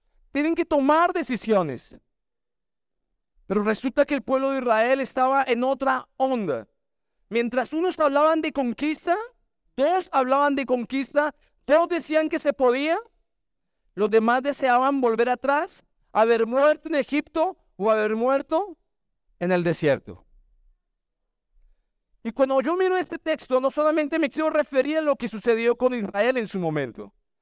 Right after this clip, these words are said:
Es lo que nos puede suceder a usted y a mí en cualquier área de nuestra vida. Vivimos una vida difícil, nada es fácil.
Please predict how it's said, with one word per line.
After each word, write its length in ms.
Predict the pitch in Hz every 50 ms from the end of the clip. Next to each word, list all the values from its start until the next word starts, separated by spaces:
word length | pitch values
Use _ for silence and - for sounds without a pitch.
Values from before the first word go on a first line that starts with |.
| _ _ _ _
Es 120 | - 262 294
lo 100 | 330 -
que 120 | 320 330
nos 160 | 320 277 -
puede 260 | - 262 294 320 320
suceder 440 | - 330 233 - 269 254 269 285 294
a 60 | 302
usted 300 | 285 240 - - 294 294
y 80 | 294 285
a 60 | 277
mí 220 | 262 262 285 302 320
en 180 | 302 285 247
cualquier 360 | - 254 240 220 - 277 277
área 200 | 294 294 285 277
de 120 | 269 262 254
nuestra 340 | 240 233 - - 233 208 196
vida. 400 | 208 208 202 165 127 107 95 104 _ _ _ _ _ _ _ _ _ _
Vivimos 440 | 220 269 269 320 349 370 370 - -
una 180 | 311 320 311
vida 220 | 311 311 330 330 311
difícil, 600 | 294 254 - - 262 269 - - - 220 226 233
nada 260 | 254 294 339 349 349
es 120 | 311 -
fácil. 600 | _ - 269 247 226 - - 175 131 113 98 104